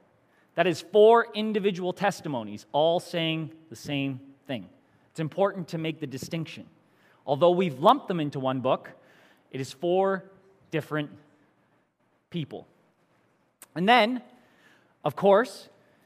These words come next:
if all that's true, then you have to grapple with what Jesus said, "I am the way, I am the truth, I am the light. No one comes to heaven except through me."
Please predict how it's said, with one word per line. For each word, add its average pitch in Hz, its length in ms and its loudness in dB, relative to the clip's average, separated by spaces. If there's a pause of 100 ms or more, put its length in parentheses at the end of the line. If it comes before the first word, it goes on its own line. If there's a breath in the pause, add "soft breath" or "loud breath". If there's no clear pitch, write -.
(140 soft breath)
if 156 140 -2
all 208 140 8
that's 214 320 4
true, 233 560 2 (420)
then 196 160 4
you 247 80 0
have 226 220 0
to 226 80 -4
grapple 190 500 2
with 180 180 0
what 190 160 -2
Jesus 202 340 -4
said, 247 400 4 (320 loud breath)
"I 165 180 8
am 208 160 0
the 202 60 -2
way, 190 240 6
I 185 120 4
am 190 140 -4
the 180 60 -4
truth, 180 340 -8
I 170 100 0
am 160 120 -4
the 160 80 -4
light. 160 280 0
No 156 80 -4
one 151 120 -4
comes 151 240 -12
to 156 60 -10
heaven 135 260 -6
except - 440 -12
through 127 140 -6
me." 127 220 -8